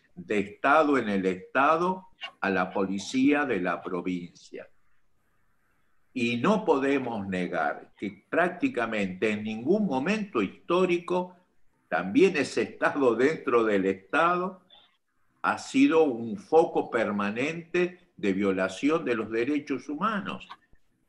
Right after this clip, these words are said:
especialmente de los sectores sociales más lastimados por la pobreza.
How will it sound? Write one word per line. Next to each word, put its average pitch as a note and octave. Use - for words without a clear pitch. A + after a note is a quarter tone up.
especialmente B2+
de A#2+
los G#2
sectores C#3
sociales C#3+
más C#3
lastimados B2
por E2
la D#2+
pobreza. D#2